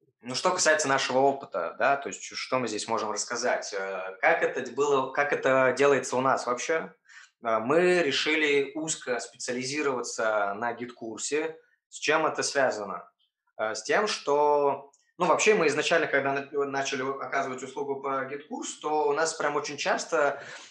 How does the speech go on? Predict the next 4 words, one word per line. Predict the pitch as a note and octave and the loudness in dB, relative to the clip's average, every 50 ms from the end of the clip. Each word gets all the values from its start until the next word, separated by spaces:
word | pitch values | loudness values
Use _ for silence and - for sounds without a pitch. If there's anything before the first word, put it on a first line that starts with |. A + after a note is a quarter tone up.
| - - | -6 0
э, | C3 B2+ B2+ B2+ B2+ | 2 4 4 4 4
соблазняла | B2+ - - - - - - - - - D3 C#3+ C#3+ D3 C#3+ C3+ C#3 E3 F3 F3 D#3 C#3+ C#3 C3+ | 2 0 0 0 0 -2 -2 -2 -2 0 0 0 2 2 2 2 2 2 4 4 4 4 2 0
история, | C3 - - - D#3 F#3+ G#3+ G3+ F3 D3+ B2+ | -2 -4 -4 0 2 2 2 2 2 0 0
когда | - C3+ B2+ C3+ C3 D3 D3+ D#3 D#3 D3+ D3+ C#3+ C#3 B2+ - | -2 -4 -4 -2 0 2 4 4 6 6 6 4 2 2 0